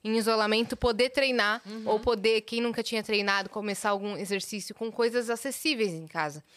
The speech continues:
Speaker 1: E hoje ele tem um aplicativo só dele e tal, ele tem um espaço de treinamento só dele, então
Speaker 2: Ele tava lançando o aplicativo quando ele veio, né?
Speaker 1: Tava.
Speaker 2: Não foi isso?
Speaker 1: Foi.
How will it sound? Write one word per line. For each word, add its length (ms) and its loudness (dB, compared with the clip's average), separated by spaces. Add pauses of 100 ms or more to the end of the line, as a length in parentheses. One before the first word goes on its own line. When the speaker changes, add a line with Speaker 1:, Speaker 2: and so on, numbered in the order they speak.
(340)
Speaker 1:
E 80 2
hoje 140 4
ele 100 -2
tem 120 2
um 60 4
aplicativo 600 -2
só 220 0
dele 380 4
e 20 -10
tal, 140 2
ele 100 0
tem 180 0
um 60 0
espaço 360 0
de 120 -4
treinamento 540 -2
só 180 0
dele, 420 2
então 140 0
Speaker 2:
Ele 80 2
tava 120 2
lançando 340 -2
o 20 2
aplicativo 480 -2
quando 140 -4
ele 120 -2
veio, 240 0
né? 80 0
Speaker 1:
Tava. 300 2
Speaker 2:
Não 80 2
foi 100 2
isso? 360 -2
Speaker 1:
Foi. 380 2